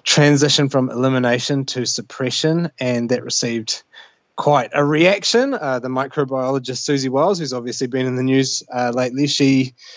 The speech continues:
said that it was undermining our covid response, and that was a reasonably common refrain. We've seen it levelled at the media repeatedly, I think, over the last eighteen or so months, usually over stories that are critical of the government.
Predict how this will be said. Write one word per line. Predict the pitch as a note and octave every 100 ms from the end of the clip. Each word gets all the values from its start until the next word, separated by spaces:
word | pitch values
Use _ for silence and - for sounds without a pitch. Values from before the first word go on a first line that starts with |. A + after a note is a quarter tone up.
| - -
said | - C#3+ C3
that | B2+
it |
was | B2 A#2+
undermining | B2 B2 B2 B2 B2+ B2
our | B2
covid | A#2+ C3+ B2 B2
response, | A#2+ - B2+ B2+ C3
and | B2+
that | C3+
was | D3
a | D#3+
reasonably | F#3+ A#3 B3 B3+ E3+ C#3
common | - - C#3+ D3+ D3+ D3 D3 C#3 -
refrain. | C#3 D3 C#3+ D3 F3+
We've | D#3 B2
seen | - C3+ B2+
it | A#2 _ - - - C3
levelled | C3+ C3+ C3
at |
the | A#2
media | A#2+ A#2+ A#2 A#2 _ -
repeatedly, | B2+ - - F#3 C4+ C4+ A3+ A2 -
I | C#3+
think, | C3 C#3+ C3
over | C3+ B2+
the | A#2+
last | A#2+ A#2 A#2+
eighteen | B2 B2+ - C3 B2
or | A#2+
so | - B2 A#2
months, | A2+ A#2+ B2 -
usually | G3 F3+ E3
over | B2+ A#2+ A2+
stories | - A2+ G#2 G#2
that | A2 G#2
are | A2 G#2+
critical | - G#2+ A2 - G2+
of | G2+ F#2+ -
the | -
government. | - E3+ D3+ F#2